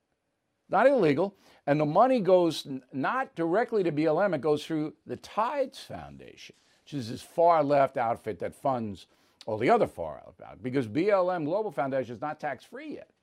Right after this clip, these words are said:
So there's this labyrinth of stuff to dodge taxes. To dodge taxes. And Cullors doesn't pay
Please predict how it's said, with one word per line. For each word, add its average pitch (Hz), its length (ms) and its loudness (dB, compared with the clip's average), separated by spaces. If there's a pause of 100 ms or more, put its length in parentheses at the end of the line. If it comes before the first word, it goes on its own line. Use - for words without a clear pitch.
(840)
So 160 240 2
there's 160 180 4
this 131 380 -4 (100)
labyrinth 160 840 4
of 113 160 -4
stuff 190 680 2 (360)
to 160 100 2
dodge 180 800 8
taxes. - 800 -4 (1300)
To 156 100 0
dodge 156 480 6
taxes. 226 480 -8
And 123 160 -4
Cullors 247 340 0
doesn't 143 280 -4
pay 101 460 -6